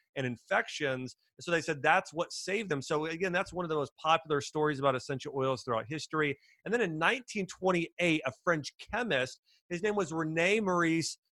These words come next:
Gatoffese, and he b-, had a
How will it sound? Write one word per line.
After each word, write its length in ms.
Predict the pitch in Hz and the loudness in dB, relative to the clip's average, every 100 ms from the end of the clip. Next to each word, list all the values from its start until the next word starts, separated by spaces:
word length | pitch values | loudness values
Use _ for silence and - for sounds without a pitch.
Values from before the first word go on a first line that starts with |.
| _ 160 | _ -6
Gatoffese, 840 | - 208 247 - - 127 120 165 - _ _ - | 0 0 0 -4 0 2 4 2 -6 _ _ 0
and 260 | 175 170 - | 4 4 0
he 420 | - - 247 269 - _ - - | -12 -6 -2 -2 -6 _ -20 -16
b-, 60 | - - | -10 -2
had 180 | 170 | 2
a 80 | 156 | 2